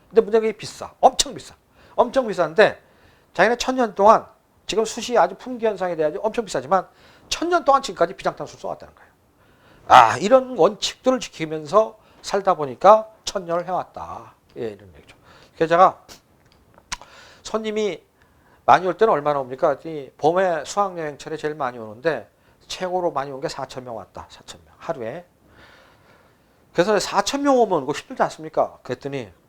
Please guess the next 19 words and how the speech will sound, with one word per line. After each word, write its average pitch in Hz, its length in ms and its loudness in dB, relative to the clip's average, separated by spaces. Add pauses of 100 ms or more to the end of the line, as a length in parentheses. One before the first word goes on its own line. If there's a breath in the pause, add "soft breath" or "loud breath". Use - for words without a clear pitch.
(840 soft breath)
장사가 180 580 -2
너무 185 300 -2
잘 120 240 -12
되면, 127 320 -6 (580)
잘 147 240 -10
돼서 180 400 -6 (100)
손님이 277 360 -10
너무 262 160 -6
많아서 214 200 -4
힘들고 123 340 -20 (600 soft breath)
안 196 260 0
되면 254 300 4 (120)
또 - 140 2
솔직히 269 520 -12
매상이 160 360 -4
안 214 120 -8
들어와 185 160 -8
힘들었다. - 500 -12 (580 soft breath)
그런데 190 560 2